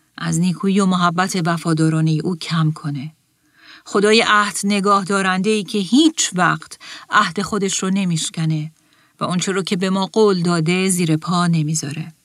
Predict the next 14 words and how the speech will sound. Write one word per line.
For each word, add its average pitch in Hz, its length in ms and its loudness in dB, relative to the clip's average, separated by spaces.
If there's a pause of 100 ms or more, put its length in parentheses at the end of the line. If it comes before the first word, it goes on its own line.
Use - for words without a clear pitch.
(420)
و 156 60 -10
جالبه 165 360 -2
که 175 160 -4
هدف 175 340 0
او 190 180 2
از 180 220 2
این 226 160 4
همه 208 300 0
نیکویی 185 540 -2
و 196 60 0
مهربانی 180 680 0
وفادارانه 170 720 0
اینه 185 280 0
که 170 320 -4